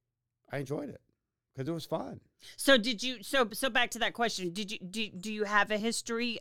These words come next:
Speaker 2: uh, in the family of, of
Speaker 1: Oh,
Speaker 2: it
Speaker 1: yes.
Speaker 2: being a problem?
Speaker 1: Yes.
Speaker 2: Okay, got it.
Speaker 1: Yes. I mean, later on, as I've learned
Speaker 2: You,
Speaker 1: and
Speaker 2: yeah.
Speaker 1: grown in this thing and, and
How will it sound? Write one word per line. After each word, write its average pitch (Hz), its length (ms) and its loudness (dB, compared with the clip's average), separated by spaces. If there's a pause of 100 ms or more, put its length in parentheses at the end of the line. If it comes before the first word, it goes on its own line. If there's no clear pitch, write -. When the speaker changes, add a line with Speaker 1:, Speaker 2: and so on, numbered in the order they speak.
Speaker 2:
uh, 226 60 2
in 233 240 0
the 220 100 0
family 262 520 2 (160)
of, 247 140 2 (420)
of 226 140 8
Speaker 1:
Oh, - 0 -
Speaker 2:
it 233 100 6
Speaker 1:
yes. 254 120 6
Speaker 2:
being 247 180 2
a 226 80 2
problem? 233 720 4
Speaker 1:
Yes. 349 360 4 (160)
Speaker 2:
Okay, 190 220 4
got 156 200 -2
it. - 20 2
Speaker 1:
Yes. - 440 -2
I 185 120 4
mean, 170 240 4
later 180 420 4
on, 156 240 4
as 135 180 2
I've 131 220 2
learned 131 480 2
Speaker 2:
You, 185 180 2
Speaker 1:
and 139 140 2
Speaker 2:
yeah. 165 160 4 (140)
Speaker 1:
grown 147 160 2
in 131 140 2
this 127 240 0
thing 127 340 0
and, 117 160 -2
and 127 200 -2